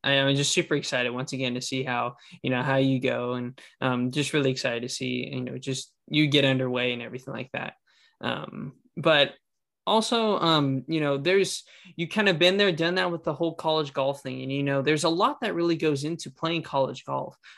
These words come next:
um, you know, with the schedule, balancing studies, you know, staying sharp with your golf game. Um, you know, is there maybe some things that you feel people don't really see or know that, you know, the kind of efforts or, you know,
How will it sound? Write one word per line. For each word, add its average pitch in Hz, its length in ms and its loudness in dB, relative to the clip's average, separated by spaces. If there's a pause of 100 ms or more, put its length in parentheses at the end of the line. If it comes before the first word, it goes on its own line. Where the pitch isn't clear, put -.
(100)
um, 135 380 2
you 135 160 0
know, 127 140 0
with 135 380 0
the 131 100 -4
schedule, 151 640 2
balancing 139 480 -2
studies, 135 800 -2 (340)
you 147 160 0
know, 123 120 -4 (140)
staying 156 380 4
sharp 156 280 2
with 165 100 -4
your 165 80 0
golf 147 340 2
game. 131 380 0 (280)
Um, 131 480 0 (120)
you 170 120 4
know, 165 160 4
is 185 180 4
there 214 340 2 (220)
maybe 247 300 -2
some 240 200 -4
things 185 440 -6
that 156 340 2
you 151 140 -8
feel 160 220 0
people 156 380 -4
don't 147 240 0
really 156 320 0
see 143 500 -2
or 147 200 -4
know 135 580 -4
that, 131 260 -4 (160)
you 139 200 -4
know, 123 80 -6
the 131 140 -2
kind 139 240 -2
of - 100 -4
efforts 135 460 -4
or, 123 340 -6
you 139 80 -6
know, 123 220 -8